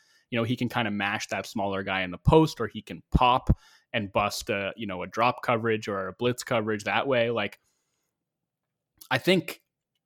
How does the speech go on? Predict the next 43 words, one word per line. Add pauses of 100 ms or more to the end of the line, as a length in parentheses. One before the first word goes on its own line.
(260)
that,
yeah,
just
the,
the
dynamism,
the
versatility
of
the
scoring
has
been (180)
super
impressive.
And (280)
the
Jazz
are
fourth
in
the
league
in
<laughs>
offensive
rating
still.
Like,
they, (280)
they
have
really
fallen
off
on
defense,
as
I
expected
them
to,
but